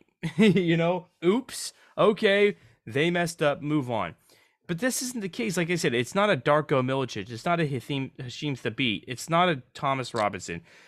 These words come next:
Marvin Bagley has just had the unfortunate injury histories, and he was babied, and he's had in-, inconsistency. That's, that's pretty much it. Now, if he go,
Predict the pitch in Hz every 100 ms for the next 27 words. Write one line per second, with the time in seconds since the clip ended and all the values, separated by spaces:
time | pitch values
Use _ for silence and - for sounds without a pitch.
0 | - _ - 151 220 202 196 202 190 165
1 | 143 147 131 151 139 131 120 - 156 147
2 | 131 - 143 156 139 143 139 131 131 123
3 | 131 120 117 110 110 107 101 113 135 131
4 | 139 143 - 107 107 107 101 113 113 117
5 | 104 107 139 143 123 123 110 123 120 -
6 | 113 101 - 117 117 - - 123 - -
7 | 220 110 - 147 - - - - 185 196
8 | 156 190 269 240 254